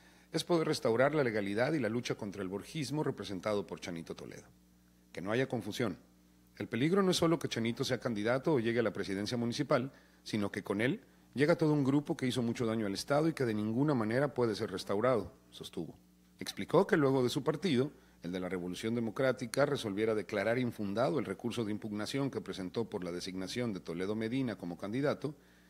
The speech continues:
está por preparar un nuevo juicio ante el tribunal local o la sala regional para demostrar que el diputado federal con licencia no cumple los requisitos que marca la ley. Como lo he dicho en otras ocasiones, Chanito no cumple ni con la residencia ni con la vecindad de cinco años que marca la ley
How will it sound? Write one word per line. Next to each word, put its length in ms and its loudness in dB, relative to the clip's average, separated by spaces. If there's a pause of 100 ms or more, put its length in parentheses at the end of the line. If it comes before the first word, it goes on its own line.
(160)
está 220 0
por 120 2
preparar 400 2
un 120 2
nuevo 180 0
juicio 300 -2
ante 120 0
el 80 -4
tribunal 360 -2
local 540 -2
o 100 0
la 120 0
sala 220 -2
regional 480 -2 (380)
para 160 2
demostrar 420 0
que 80 0
el 40 2
diputado 380 -2
federal 340 -2
con 140 -6
licencia 380 -2
no 120 -2
cumple 320 -2
los 160 -6
requisitos 540 -6
que 80 -10
marca 260 -8
la 80 -14
ley. 140 -14 (680)
Como 180 -6
lo 60 0
he 40 0
dicho 180 0
en 80 2
otras 220 -4
ocasiones, 560 -2 (320)
Chanito 300 0
no 200 2
cumple 340 2
ni 100 0
con 160 -2
la 60 0
residencia 580 -2
ni 80 -2
con 160 -4
la 60 -2
vecindad 420 -2
de 80 -2
cinco 320 -4
años 220 -2
que 100 -8
marca 240 -4
la 100 2
ley 220 2